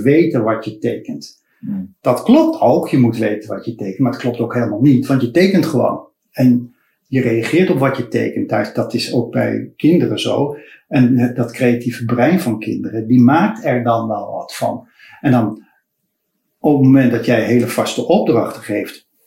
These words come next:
Speaker 1: "Daar moet je heen", dan, dan, dan gaan ze roepen, "Ik kan niet tekenen." Maar geven daar wat ruimte in, dan kunnen ze hun eigen dingen erin leggen.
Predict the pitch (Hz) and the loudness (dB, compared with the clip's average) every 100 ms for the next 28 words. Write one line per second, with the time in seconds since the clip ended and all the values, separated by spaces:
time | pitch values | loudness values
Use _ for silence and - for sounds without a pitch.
0 | _ 110 156 147 127 120 120 120 123 113 | _ 0 4 4 4 4 4 4 0 0
1 | 113 110 113 - - 123 117 113 110 - | 0 0 -2 -8 -4 0 0 0 -2 -2
2 | - 120 120 113 - - - 113 107 123 | -2 0 0 -2 -6 -10 -4 -2 -2 0
3 | 120 120 113 127 120 110 - 127 127 135 | 2 2 -2 0 0 0 -2 0 0 0
4 | 175 202 - - _ 156 143 156 135 127 | 0 -2 -6 -20 _ -4 0 2 2 2
5 | 123 113 - - 107 117 170 220 - 123 | 2 2 -4 -8 -2 0 4 4 4 -2
6 | 104 110 139 - 156 147 117 127 - 120 | -4 -8 -10 -6 -2 0 2 2 2 0
7 | 110 - - 113 143 214 143 113 95 95 | -4 -10 -6 2 4 4 4 -2 -6 -10
8 | - 135 | -10 -12